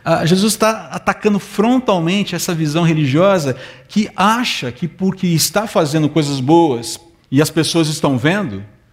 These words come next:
isso constrói alguma espécie de possibilidade de barganha com Deus. Esquece, não resolve, não funciona. Pessoas que entram em ação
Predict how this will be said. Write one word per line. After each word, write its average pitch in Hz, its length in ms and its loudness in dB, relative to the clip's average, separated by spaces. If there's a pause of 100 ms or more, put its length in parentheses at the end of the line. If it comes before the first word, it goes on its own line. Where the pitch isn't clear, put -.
(1120)
isso 156 220 0
constrói 185 520 2
alguma 180 280 -2
espécie 175 580 -2
de 151 140 -6
possibilidade 170 1000 0
de 170 60 -6
barganha 156 480 2
com 175 160 -4
Deus. 151 260 0
Esquece, 220 640 -10
não 143 180 0
resolve, 202 680 -2
não 135 100 4
funciona. 220 640 0 (880)
Pessoas 247 540 0
que 202 320 -2
entram 214 480 2
em 190 60 2
ação 202 580 2